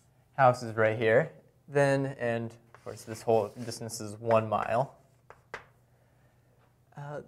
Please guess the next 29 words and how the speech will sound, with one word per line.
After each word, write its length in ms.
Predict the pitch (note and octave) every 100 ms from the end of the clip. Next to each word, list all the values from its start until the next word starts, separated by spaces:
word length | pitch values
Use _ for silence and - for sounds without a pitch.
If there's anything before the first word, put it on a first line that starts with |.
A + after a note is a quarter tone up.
| - D3+
then, 460 | C#3+ C3+ C#3 C3+ - -
okay, 180 | B2+ A2+
the 140 | A#2
dog 420 | A#2 C3+ C3+ C3+ A#2+ - _ - _ _ _ _ _ _ _ _ _ _ _ _ _ _ _
runs 300 | - D#3+ D#3
to 40 | C#3
the 120 | A#2+
house, 560 | A#2+ A2 A#2+ C3+ - - _ _
turns 240 | _ D#3 C3+
around, 480 | B2+ A#2+ A#2+ B2 A#2+ _ _ _ _ _ _ _ _ _ _ _
comes 320 | - C3+ A#2
back. 400 | A2+ G2+ - - _ _ _ _ _ _ _ _ _ -
And 300 | B2 A#2+ A#2+
at 160 | A#2+
that 260 | - B2+ A#2+
point, 200 | B2+ A#2
the 60 |
man's 280 | A#2+ A#2 A#2
gone, 400 | A#2 A#2+ A2+ A#2 A2+
you 80 | A2+
know, 60 |
a 60 | A2
certain 280 | - A#2+ A2+
distance, 380 | A2 B2 C3+
so 340 | - - - G#2+ _ _ _ _ _ _ _
he's 140 | G#2+ G#2
then 360 | A2+ G#2+ G#2+ A2 _
somewhere 380 | - - A2 A2
here. 340 | G#2+ A2 -